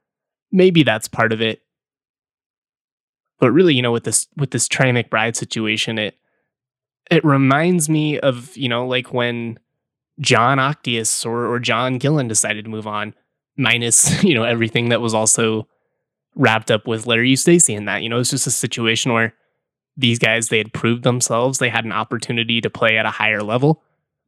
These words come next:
Octius, you know, at Purdue in the Big Ten, and John Gillen at Syracuse. And, you know, everybody rooted for him. Everybody was cheering for C S U, the former C S U guys, to go on and have success and, you know, make everyone proud.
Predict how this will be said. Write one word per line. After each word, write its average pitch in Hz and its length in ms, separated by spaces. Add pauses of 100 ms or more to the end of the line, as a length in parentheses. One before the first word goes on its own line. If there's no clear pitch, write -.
(120)
Octius, 117 540
you 127 80
know, 117 180
at 113 160 (200)
Purdue 117 360
in 120 80
the 117 80
Big 113 220
Ten, 117 360
and 113 220 (440)
John 110 320
Gillen 107 320
at 110 120
Syracuse. 113 840 (1120)
And, 117 160
you 123 60
know, 127 80
everybody 147 400
rooted 160 280
for 101 120
him. 101 100
Everybody 117 340
was 110 200 (100)
cheering 113 360
for 113 160
C 110 240
S - 200
U, 117 120
the 139 140
former 113 300
C 117 180
S 110 140
U 117 80
guys, 110 260
to 120 100
go 107 160
on 107 240
and 107 140 (400)
have 117 340
success 127 600
and, 120 220
you 113 60
know, 120 120
make 120 200
everyone 143 360
proud. 151 400